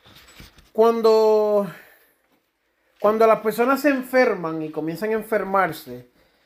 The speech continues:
esto escúchalo bien y déjese llevar por mí para que usted vaya donde yo lo quiero llevar. Los creyentes esperan que sus pastores,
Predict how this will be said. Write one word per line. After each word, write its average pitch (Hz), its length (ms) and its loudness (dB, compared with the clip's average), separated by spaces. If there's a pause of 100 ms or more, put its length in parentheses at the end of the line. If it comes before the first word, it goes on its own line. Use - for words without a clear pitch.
(500)
esto 165 260 -2
escúchalo 220 460 2
bien 220 420 0 (540)
y 147 140 -10
déjese 196 320 -4
llevar 208 280 2
por 202 120 -4
mí 214 360 -8 (180)
para 135 140 -14
que 135 60 -18
usted 160 580 -6 (1400)
vaya 185 320 4
donde 151 220 -6
yo 151 100 -4
lo 160 100 -4
quiero 160 180 -8
llevar. 127 280 -10 (1160)
Los 208 260 2
creyentes 214 1200 0 (280)
esperan 196 1040 2 (420)
que 202 160 -4
sus 226 340 -6
pastores, 269 920 4